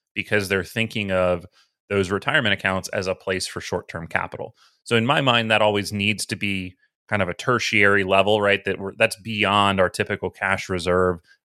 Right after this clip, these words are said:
really only in emergency scenarios if we had to get to it. But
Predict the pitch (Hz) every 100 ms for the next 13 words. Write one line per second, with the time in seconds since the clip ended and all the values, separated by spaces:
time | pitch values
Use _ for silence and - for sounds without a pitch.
0 | _ 120 117 113 104 107 107 104 92 92
1 | 90 92 - 90 - 90 90 92 92 92
2 | 90 - 95 82 - 98 101 95 92 90
3 | 95 - 135 110 - - _ - 107